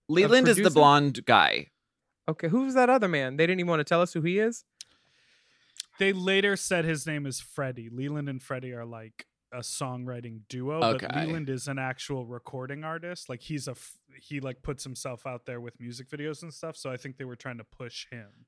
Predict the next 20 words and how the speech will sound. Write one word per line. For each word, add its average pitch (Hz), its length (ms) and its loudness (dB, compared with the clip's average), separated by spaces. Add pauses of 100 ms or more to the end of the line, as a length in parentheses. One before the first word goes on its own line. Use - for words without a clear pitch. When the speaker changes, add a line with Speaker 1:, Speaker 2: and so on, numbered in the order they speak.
(100)
Speaker 2:
Yeah. 113 400 2 (680)
Speaker 3:
'Cause 139 160 -10
Freddie's 147 380 -4
a 127 80 -12
producer. 113 560 -20 (420)
Speaker 1:
Got 131 300 0
it. - 220 -8 (280)
Speaker 2:
Yeah. 104 540 6 (200)
Um, 139 520 6
uh, 123 260 4 (840)
and 202 420 6
the 180 80 10
girls 165 300 8
get 151 180 8
to 156 120 4
write 120 340 8
their 123 240 6
own 113 320 2
original 107 680 0
rap 95 360 2